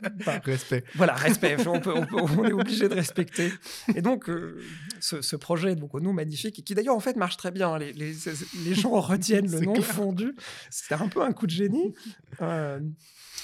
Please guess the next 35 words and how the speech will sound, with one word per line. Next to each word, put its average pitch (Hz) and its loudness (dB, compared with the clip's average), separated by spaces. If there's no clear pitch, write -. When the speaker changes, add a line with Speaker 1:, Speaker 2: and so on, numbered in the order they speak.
Speaker 1:
bon, - -8
il 185 2
a 208 2
pour 190 2
objectif, 196 0
en - -8
fait, 202 -4
d'a-, 151 -6
d'aider, 190 -2
euh, 143 -10
les 139 -10
chercheurs 202 -6
à 143 -4
faire 185 -6
de, 185 -6
euh, 135 -10
l'H 170 -10
T 151 -8
R - -14
ou 175 -8
de 143 -10
l'O 135 -6
C 139 -8
R, - -20
Optical 180 -4
Character 160 -8
Recognition, 139 -8
Speaker 2:
Mhm. 131 0
Speaker 1:
O 151 0
C 131 -6
R, 190 -10
euh, 131 -10
Handwritten 196 -2
Text 143 -10
Recognition, 147 -8